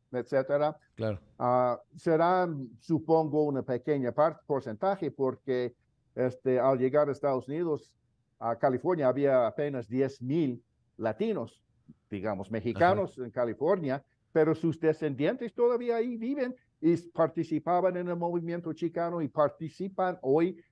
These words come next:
Speaker 1: en la quinta economía del mundo, muy, muy conscientes de ser descendientes de sus pobladores, pero muy conscientes de lo que propone Trump y sus secuaces.
Speaker 2: Claro,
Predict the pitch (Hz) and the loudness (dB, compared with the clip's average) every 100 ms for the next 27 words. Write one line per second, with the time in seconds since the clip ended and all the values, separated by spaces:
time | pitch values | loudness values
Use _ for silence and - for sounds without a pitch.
0 | - 143 131 127 160 160 160 160 147 147 | -4 -2 -2 -2 -4 -2 -2 -2 -2 -2
1 | 160 160 151 156 170 180 160 175 208 233 | -2 -2 0 0 2 0 0 0 0 0
2 | 165 175 196 185 165 156 156 160 180 160 | 0 2 2 0 -6 -6 -4 -2 -2 -4
3 | 165 - 139 143 139 139 151 131 131 143 | -4 0 0 0 -4 -4 -6 -4 -4 -6
4 | 139 147 139 135 127 120 127 120 123 113 | -6 -4 -4 -4 -8 -10 -6 0 2 2
5 | 120 135 - _ - 170 165 170 190 190 | 0 -4 -10 _ 0 2 4 6 4 2
6 | 165 165 170 190 165 143 147 156 143 139 | -4 -6 -6 -6 0 0 0 -2 -2 -4
7 | 131 139 135 131 147 131 135 123 143 131 | -2 -4 -4 -4 -4 -4 -4 -6 -6 -6
8 | 139 - 160 180 175 85 - _ - 117 | -8 -6 -6 -6 -8 -16 -16 _ -2 0
9 | 113 | 0